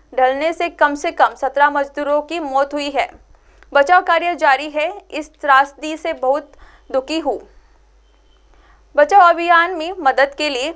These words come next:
बड़ी संख्या में स्थानीय लोग सामने आए हैं। उनके प्रति आभार व्यक्त करता हूँ।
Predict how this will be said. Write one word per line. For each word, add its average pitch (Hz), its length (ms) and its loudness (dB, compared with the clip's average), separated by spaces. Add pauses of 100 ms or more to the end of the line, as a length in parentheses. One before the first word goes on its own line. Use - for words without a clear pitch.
बड़ी 240 240 0
संख्या 294 420 0
में 285 180 -10
स्थानीय 277 480 -2
लोग 269 260 -2
सामने 269 360 -2
आए 254 240 4
हैं। 262 300 -2 (1120)
उनके 262 240 2
प्रति 311 460 0
आभार 262 360 4
व्यक्त 294 260 -4
करता 285 300 0
हूँ। 240 260 -2